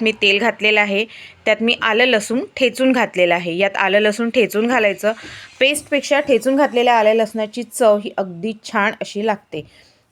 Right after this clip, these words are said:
तर तेलात मी आलं लसूण परतून घेते. त्यानंतर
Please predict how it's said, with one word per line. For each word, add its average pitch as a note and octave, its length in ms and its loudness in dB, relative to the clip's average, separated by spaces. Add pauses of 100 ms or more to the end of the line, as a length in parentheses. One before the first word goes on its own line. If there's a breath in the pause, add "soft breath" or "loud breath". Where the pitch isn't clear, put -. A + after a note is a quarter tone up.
तर G3+ 160 4
तेलात F#3 300 2
मी G#3+ 140 -4
आलं F#3 240 4
लसूण G3+ 380 2
परतून G3+ 480 0
घेते. A3 420 -2
त्यानंतर A#3+ 420 -2